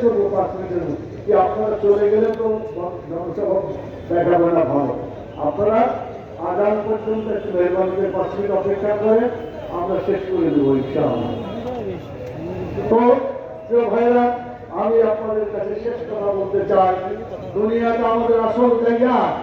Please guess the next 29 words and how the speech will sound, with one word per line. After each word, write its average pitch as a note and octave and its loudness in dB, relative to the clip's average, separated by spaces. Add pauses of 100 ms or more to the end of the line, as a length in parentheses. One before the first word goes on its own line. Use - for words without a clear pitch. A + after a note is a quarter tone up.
(180)
না F4+ -4
আখিরাতটা A3 -2
আসল G#3 0
জায়গা? E3 2 (1200)
দুনিয়া A#3+ 6
সামান্য, A#3+ 2
সমুদ্র B3+ 2
থেকে B3+ 0
এক A#3+ 2 (100)
ফোঁটা A#3+ -4
পানি B3 -2
নিলে A#3 4 (380)
সে A#3+ 6
তুলনায় A#3+ 4 (100)
সমুদ্রের A#3 2 (120)
পানি A3 0
যত A#3 0
বিশাল, D#4+ 4 (420)
দুনিয়ার C#4+ 4
চাইতে C4 0
আখিরাতের G4+ 4
জীবন F4 2
তার E4+ 2 (160)
চাইতে C#4+ 4
তত C#4 4
বিশাল। A3 2 (920)
সেই A#3 8
আখিরাতের A3 0
জীবনে G#3 -4